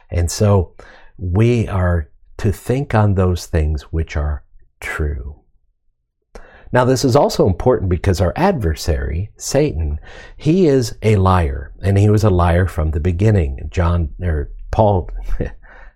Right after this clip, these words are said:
Jesus describes him as a liar in the book of John. And all the way back in Genesis chapter three, we see that this is how he deceived Adam and Eve,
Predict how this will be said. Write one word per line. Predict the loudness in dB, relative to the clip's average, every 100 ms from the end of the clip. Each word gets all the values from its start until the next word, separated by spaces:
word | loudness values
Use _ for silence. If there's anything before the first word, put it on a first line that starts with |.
| _
Jesus | 0 2 2 0
describes | -2 -2 0 2 2
him | 0
as | -2
a | -2
liar | -4 -2 -2 -4
in | -4 -2
the |
book | 0 0 0
of | -4 -8
John. | -4 0 0 -2 -4 -8 -12 -18 -18 -18 -18 -6
And | 0 2 2
all | 2 4
the |
way | 2
back | 4 2 2
in | 0
Genesis | 2 0 0 -2 -2
chapter | -2 -2 -2
three, | -4 -2 0
we | 0 -2
see | -4 -4 -2
that | -2 -4
this | -4 -4 -4
is | -4
how | -2 0
he | 0 0
deceived | -2 -4 -4 -2 0 0 -2 -6 -14 -20 -8
Adam | -2 0 2 2
and | 0 -2
Eve, | -4 0 0 -2